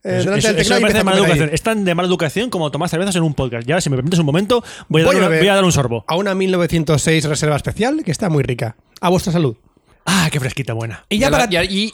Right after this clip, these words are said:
Speaker 3: a la de Fran, el bueno, no el malo.
Speaker 2: El bueno. Y ya para terminar, voy a hablaros de, eh, streamers o twitchers generalistas. Por ejemplo, Jenny Ranz. Jenny Ranz es una, eh, jugadora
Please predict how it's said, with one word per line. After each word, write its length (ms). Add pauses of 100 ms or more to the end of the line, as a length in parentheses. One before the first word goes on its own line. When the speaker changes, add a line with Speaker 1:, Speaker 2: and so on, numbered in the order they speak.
(100)
Speaker 3:
a 120
la 120
de 120
Fran, 280
el 120
bueno, 240
no 80
el 80
malo. 240 (160)
Speaker 2:
El 120
bueno. 280 (320)
Y 100
ya 100
para 180
terminar, 460
voy 140
a 40
hablaros 320
de, 340
eh, 600
streamers 500
o 160
twitchers 520
generalistas. 840 (180)
Por 140
ejemplo, 500 (120)
Jenny 240
Ranz. 420 (360)
Jenny 220
Ranz 420
es 300
una, 800
eh, 300
jugadora 600